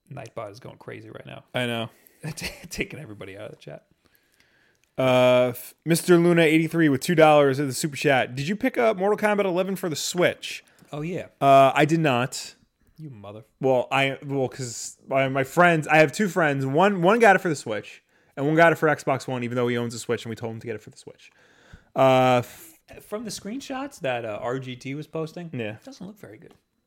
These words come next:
Speaker 2: I know. I'm waiting. I'm, I, part of me is like, I wanna play it on the Switch, 'cause if it's available for the Switch, I'll get it for that.
Speaker 1: Yeah.
Speaker 2: Um, but, like, part of me is waiting to see, like, what people are saying, like, how it compares. Like, graphically is one thing.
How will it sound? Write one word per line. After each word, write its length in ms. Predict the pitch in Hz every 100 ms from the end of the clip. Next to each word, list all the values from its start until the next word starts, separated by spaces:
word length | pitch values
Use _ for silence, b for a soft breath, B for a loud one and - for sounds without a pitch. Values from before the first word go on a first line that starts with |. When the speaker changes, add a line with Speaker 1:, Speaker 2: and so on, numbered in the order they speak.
| _
Speaker 2:
I 140 | - 165
know. 140 | 160
I'm 160 | 139 160
waiting. 280 | 185 208 -
I'm, 300 | 156 165 - -
I, 80 | 165
part 280 | - 202 247
of 60 |
me 160 | 262 240
is 80 | 202
like, 140 | 151
I 80 | 151
wanna 260 | 143 196
play 180 | 165 165
it 60 | 143
on 120 | 131
the 40 |
Switch, 420 | 117 - 117 107 -
'cause 640 | 123 110 110 113 123 - -
if 140 | 127
it's 100 | 123
available 380 | 135 135 131 113
for 80 | 110
the 60 |
Switch, 280 | - 123 110
I'll 60 | 110
get 100 | 110
it 60 |
for 100 | -
that. 300 | 101 95 - -
Speaker 1:
Yeah. 140 | 131 - b _
Speaker 2:
Um, 560 | 135 127 123 120 120 120 -
but, 140 | 147
like, 220 | 151 131 _ _ -
part 200 | 185 214
of 60 |
me 80 | 226
is 120 | 208
waiting 220 | 180 190
to 80 | 175
see, 200 | 151 170
like, 180 | 160 135
what 160 | 139 -
people 200 | 147 139
are 80 | 120
saying, 380 | 139 135 143
like, 200 | 131 110
how 280 | - 127 131
it 100 | 131
compares. 600 | - 123 123 123 131 - -
Like, 200 | 127 160
graphically 460 | 175 214 180 165 143
is 140 | 123
one 220 | 123 127
thing. 320 | 131 147 147